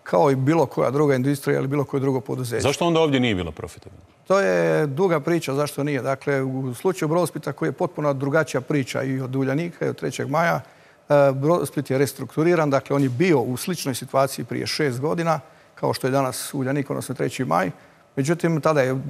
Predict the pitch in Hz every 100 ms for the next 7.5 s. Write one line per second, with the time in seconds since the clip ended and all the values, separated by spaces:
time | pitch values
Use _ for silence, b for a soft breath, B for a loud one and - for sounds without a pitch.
0 | - 147 135 135 147 147 - 139 131 -
1 | 135 147 139 131 131 131 127 123 123 135
2 | 120 131 135 135 139 127 123 170 180 156
3 | 131 B B B - 190 180 147 147 143
4 | 135 113 160 147 160 139 135 123 135 151
5 | 156 151 - 143 135 151 156 151 147 156
6 | 151 147 - 143 156 147 135 127 165 151
7 | 147 143 156 - 135